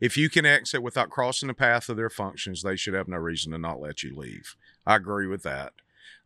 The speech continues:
Um, when we were talking about the six hundred pages laws, he says, "How many of those laws are redundant?" My comment via the Facebook page was, "Probably several." Kevin Rowland, my buddy,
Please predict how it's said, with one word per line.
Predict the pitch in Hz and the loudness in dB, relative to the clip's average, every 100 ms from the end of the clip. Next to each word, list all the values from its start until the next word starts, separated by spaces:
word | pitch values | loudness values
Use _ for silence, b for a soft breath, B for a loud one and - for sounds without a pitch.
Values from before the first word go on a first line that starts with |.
| - | 0
Um, | 107 113 113 117 117 107 98 _ _ _ _ _ | 4 4 4 2 0 -2 -8 _ _ _ _ _
when | 120 127 | -2 0
we | 120 | 0
were | 117 | 0
talking | - 127 | 2 4
about | 120 120 | 6 4
the | 110 | 4
six | - 127 | 2 2
hundred | 131 113 107 | 0 -2 0
pages | 123 110 98 95 | 2 2 0 -2
laws, | 101 101 98 - | 0 0 0 -2
he | 107 | -2
says, | 95 110 95 98 | -2 0 -2 -2
"How | 110 | -2
many | 113 | -2
of | 104 | -2
those | 101 85 | -4 -4
laws | 98 95 87 | -2 -4 -4
are | 80 | -6
redundant?" | 80 73 92 92 76 76 _ b b b | -6 -4 -4 -4 -6 -10 _ b b b
My | 107 110 | 4 4
comment | - 120 110 101 101 78 - | 4 2 2 0 -4 -6 -8
via | 107 107 101 | -2 0 2
the | 90 90 | 0 -4
Facebook | 110 95 - 87 - | -2 -2 -2 -6 -2
page | 95 82 | -2 -2
was, | 78 80 - | -6 -8 -4
"Probably | 110 101 87 | -2 0 -2
several." | - 98 78 67 71 _ B B B B B B B _ _ _ | -4 -4 -6 -10 -12 _ B B B B B B B _ _ _
Kevin | 165 180 170 | 6 6 6
Rowland, | 160 143 131 135 | 4 4 2 -2
my | 135 | -2
buddy, | 131 120 123 120 | 2 4 4 0